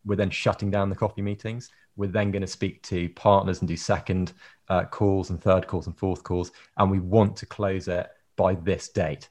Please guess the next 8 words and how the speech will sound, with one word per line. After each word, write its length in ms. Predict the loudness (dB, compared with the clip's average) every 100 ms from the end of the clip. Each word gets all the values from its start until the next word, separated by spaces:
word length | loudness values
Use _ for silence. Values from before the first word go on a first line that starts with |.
| _ _ _
So 240 | -2 0 0 2
give 260 | 2 4
them 200 | 2 2
a 40 | 2
deadline, 540 | 0 0 0 0 -2 0
own 280 | 2 2 2
that 180 | -2 0
process, 640 | 0 0 0 -4 -6 -8